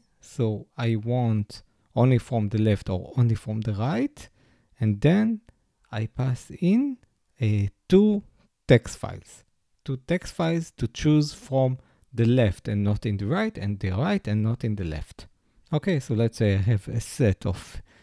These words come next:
email addresses in two files, then I can do com minus one, two to get only the items from the left which are not at the right. Very fast, very convenient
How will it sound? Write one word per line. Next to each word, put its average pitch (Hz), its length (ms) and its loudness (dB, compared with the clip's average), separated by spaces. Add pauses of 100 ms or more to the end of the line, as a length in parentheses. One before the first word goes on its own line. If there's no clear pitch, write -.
(160)
email 98 260 0
addresses 160 720 -2
in 101 340 -2
two 107 140 0
files, 185 560 -4
then 101 240 -2
I 95 100 -6
can 101 220 -10
do 143 200 -2 (360)
com 120 240 4
minus 98 420 -2
one, 104 260 2
two 214 180 -2
to - 120 -10
get 123 400 -2 (140)
only 139 240 2
the 104 100 -4
items 107 300 -4
from 110 220 -4
the 127 80 -2
left 208 280 -4
which 110 200 0
are 110 100 4
not 110 200 0
at 107 100 0
the 92 60 0
right. 90 340 -4
Very 160 320 2
fast, 131 380 -2
very 139 260 0
convenient 92 800 -6